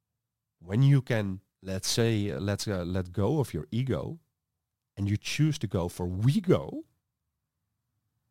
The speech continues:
you're, let's say, seven times stronger. Because on day two, in those events, so they, they only have, like, cold exposure on day one. We go to day two, I ask them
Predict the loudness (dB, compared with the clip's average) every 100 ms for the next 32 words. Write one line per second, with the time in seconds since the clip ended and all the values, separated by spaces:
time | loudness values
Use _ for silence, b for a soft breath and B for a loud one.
0 | _ _ _ _ _ _ _ _ _ _
1 | _ _ _ _ _ 6 6 6 2 _
2 | _ _ _ _ -12 -10 -4 -2 0 0
3 | 2 2 2 0 0 -2 -6 -6 -6 -8
4 | _ _ _ _ _ -6 0 2 4 4
5 | 4 4 2 2 -6 -6 -6 -8 -12 _
6 | _ _ _ _ _ _ _ -4 0 0
7 | -2 -4 0 2 2 -2 -8 -12 -14 _
8 | _ -20 -20 -10 -4 -2 2 2 2 2
9 | 0 -2 -6 -8 -8 -8 -10 -12 -10 -10
10 | -8 -6 -2 0 0 0 0 -2 -2 -2
11 | -2 -2 -2 -4 -8 -4 -2 -2 -4 _
12 | _ _ _ _ _ _ _ _ 0 2
13 | 4 4 2 2 -2 -4 -4